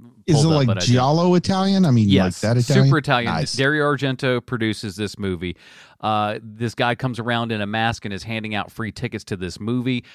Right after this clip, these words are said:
Speaker 2: These people are all hanging out at this movie theater, put on this mask. The mask cuts this girl. Demons are unleashed within the theater,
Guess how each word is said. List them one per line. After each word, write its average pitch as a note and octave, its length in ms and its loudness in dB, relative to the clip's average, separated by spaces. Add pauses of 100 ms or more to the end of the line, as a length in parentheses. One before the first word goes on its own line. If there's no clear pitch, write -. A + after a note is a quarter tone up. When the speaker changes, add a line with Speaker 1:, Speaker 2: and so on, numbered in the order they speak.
(200)
Speaker 2:
These G#2 180 -8
people G#2 600 -4
are F#2+ 160 -6
all G#2+ 260 -2
hanging A#2+ 300 -6
out A2+ 140 -4
at G2 120 -8
this G2+ 180 -10
movie A2+ 260 -4
theater, G2+ 460 -4 (260)
put D#3 160 -2
on C#3 160 0
this A2+ 240 -4
mask. G#2+ 460 -4
The G2 80 -10
mask G#2 340 -6
cuts - 280 -4
this A#2 180 -4
girl. A2 320 -2
Demons G#2+ 440 -4
are G2 200 0
unleashed G#2+ 380 -4
within G2+ 320 -4
the D#2+ 80 -12
theater, B2 400 -2